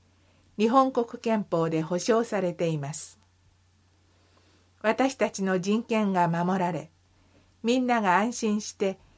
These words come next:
幸せな生活を送るためには、一人一人が人権尊重の精神を理解し、人権問題を自分自身の問題として考え、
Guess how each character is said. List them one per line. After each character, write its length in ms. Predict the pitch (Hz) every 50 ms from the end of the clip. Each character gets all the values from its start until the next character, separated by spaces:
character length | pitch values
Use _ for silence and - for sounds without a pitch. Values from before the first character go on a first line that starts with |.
| _ _ -
幸 420 | - - 240 247 247 269 277 269 269
せ 140 | - 254
な 140 | 240 233 240
生 240 | - - 214 214 220
活 320 | - 226 220 - - 190
を 160 | 185 185 180 175
送 180 | 170 - 214
る 140 | 202 202 208
た 160 | - 202 185
め 140 | 190 180 180
に 120 | 175 156
は、 200 | 151 139 139 160 - _ _ _ _ _ _ _ _ _ _ _ _ _ _ _ _ _ _ -
一 280 | - - - 302 320
人 120 | 311 302 302
一 260 | - - - 233 214
人 160 | 185 170 160
が 240 | 160 156 143 - - - -
人 280 | 170 196 220 233 240
権 260 | 240 - 226 220 220 214
尊 260 | - 214 208 208 208 -
重 240 | - 202 190 190
の 160 | 180 180 180 175
精 260 | - 233 226 226 202
神 280 | - - 175 170 165
を 120 | 160 160 165
理 140 | 180 190 196
解 280 | - 175 156 143 147
し、 340 | 143 - - - - - - _ _ _ _ _ _ _ _ _ _ _ _ _ _ _ _ -
人 240 | - 226 233 240 233
権 260 | - 233 226 208 202
問 240 | 208 208 208 196 170
題 300 | 156 151 151 147 147 147
を 160 | 156 160 156 _ _ _ _ _ _ _ -
自 160 | 190 202 220
分 240 | 214 277 294 294 285
自 100 | 277 277 269 - 240
身 100 | 202 180
の 200 | 170 165 160 160
問 240 | 165 180 202 214 214
題 220 | 214 208 208 190
と 140 | - 185 190
し 100 | - -
て 160 | - 180 196
考 360 | 190 - 185 180 196 185 175 180
え、 280 | 165 156 - - -